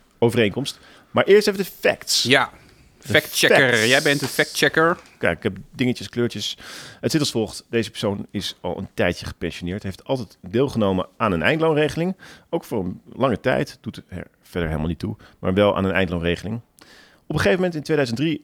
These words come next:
Speaker 1: wijzigt de werkgever die regeling. Nieuwe werknemers die de-, nemen deel aan een middelloonregeling. Hij blijft nog lekker in de eindloonregeling.
Speaker 2: Lekker, man.
Speaker 1: Good for him.
Speaker 2: Ja, hmm, eindloonregeling.
Speaker 1: Good for him.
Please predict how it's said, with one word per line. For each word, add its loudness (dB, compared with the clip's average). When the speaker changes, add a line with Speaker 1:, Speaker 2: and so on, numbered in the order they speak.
Speaker 1:
wijzigt 0
de -4
werkgever -2
die -4
regeling. -4
Nieuwe 4
werknemers 0
die -6
de-, 0
nemen -2
deel -2
aan -8
een -2
middelloonregeling. -4
Hij 2
blijft 4
nog 0
lekker -2
in 0
de 0
eindloonregeling. -2
Speaker 2:
Lekker, -2
man. -4
Speaker 1:
Good -4
for -6
him. -4
Speaker 2:
Ja, -6
hmm, -6
eindloonregeling. -4
Speaker 1:
Good -4
for -12
him. -12